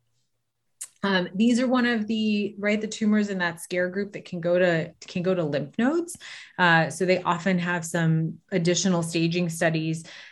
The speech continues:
uh, but otherwise are treated similarly. Because these happen in a younger age group who can tolerate chemotherapy, we tend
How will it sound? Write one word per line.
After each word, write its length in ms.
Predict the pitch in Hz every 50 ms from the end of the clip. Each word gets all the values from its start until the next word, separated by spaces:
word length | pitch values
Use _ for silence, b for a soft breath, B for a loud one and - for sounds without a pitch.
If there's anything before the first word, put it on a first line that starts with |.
| B B
uh, 340 | 185 170 165 160 156 156 156
but 180 | 160 160 185 175
otherwise 520 | 196 208 214 220 208 196 185 180 180 170
are 100 | 170 170
treated 460 | 165 165 - 196 190 175 175 170 165 170
similarly. 600 | - 160 156 151 147 151 151 143 135 135 143 143
Because 600 | 160 165 190 190 - - - - 294 311 277 254
these 220 | 247 233 226 226 226
happen 680 | - - - - 190 202 208 - 226 226 226 220 220
in 120 | 208 190 180
a 80 | 170
younger 400 | 165 160 165 175 180 180 170 170
age 340 | - 147 156 160 165 160 -
group 240 | - 190 175 175 165
who 120 | 170 180
can 240 | 175 - 165 160 165
tolerate 640 | - - - - 156 147 156 170 170 175 180 165 -
chemotherapy, 800 | - - 180 175 175 170 165 170 170 170 175 180 175 - - 170
we 160 | 160 160 160
tend 680 | - - - - 180 180 190 214 233 247 240 277 262